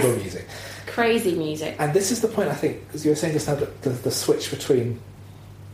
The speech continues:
Speaker 1: the two characters, effectively played by Robert Carlyle, the way he talks about it on the commentary on the D V D,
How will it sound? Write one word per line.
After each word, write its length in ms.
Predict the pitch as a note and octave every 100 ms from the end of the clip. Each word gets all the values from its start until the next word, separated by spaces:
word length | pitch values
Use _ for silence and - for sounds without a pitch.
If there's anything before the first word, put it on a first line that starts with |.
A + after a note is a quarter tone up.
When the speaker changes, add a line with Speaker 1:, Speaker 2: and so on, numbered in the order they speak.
| - -
Speaker 1:
the 100 | C#3
two 400 | C3+ - C3+ B2
characters, 680 | A#2+ C#3+ C#3 A#2+ - F2 D#2+ F#2+
effectively 460 | G#2 G2+ G2+ -
played 240 | - A2 G2+
by 40 |
Robert 240 | G#2+ G2+ -
Carlyle, 480 | - G#2 G#2 F#2 F2 - - - - - - - - - - - -
the 80 | B2+
way 160 | D#3
he 100 | D3
talks 240 | - D3+ -
about 160 | B2+
it 60 | B2+
on 100 | B2
the 40 | A2
commentary 580 | - E3+ C#3+ - A2+
on 60 | G#2+
the 60 | G#2
D 160 | A2
V 120 | G#2 G2+
D, 380 | G2 F#2 F2+